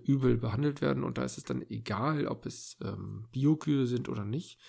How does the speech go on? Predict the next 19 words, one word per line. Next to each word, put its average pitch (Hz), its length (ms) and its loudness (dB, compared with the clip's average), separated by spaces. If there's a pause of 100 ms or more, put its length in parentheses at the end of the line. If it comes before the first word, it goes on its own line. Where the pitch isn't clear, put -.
(300)
Das - 140 -4
fängt 123 220 -2
damit 120 240 0
an, 120 120 -2
dass 117 140 -4
die - 120 -8
halt 113 160 -4
früh 147 320 2
von 135 200 -2
ihrer 117 220 -2
Mutter, 143 380 0
die - 140 -10
Kälber 123 240 -2
früh 127 220 0
von 131 200 -6
ihrer - 160 -2
Mutter 151 280 2
getrennt 156 400 -2
werden 143 400 -2